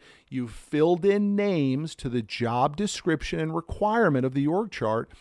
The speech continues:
and you've clearly defined the expectations of what each of you are responsible for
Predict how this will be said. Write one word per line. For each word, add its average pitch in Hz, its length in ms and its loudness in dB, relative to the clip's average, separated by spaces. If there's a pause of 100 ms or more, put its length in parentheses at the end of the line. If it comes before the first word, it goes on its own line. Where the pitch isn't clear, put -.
(260)
and 131 140 -8
you've 127 180 -8
clearly 151 540 -2
defined 135 560 -4
the 120 140 -2
expectations 123 760 -6
of 110 120 -12
what 113 280 -6
each 139 300 -6
of 147 140 -6
you 120 180 -4
are 113 120 -2
responsible 139 920 -4
for 113 400 -2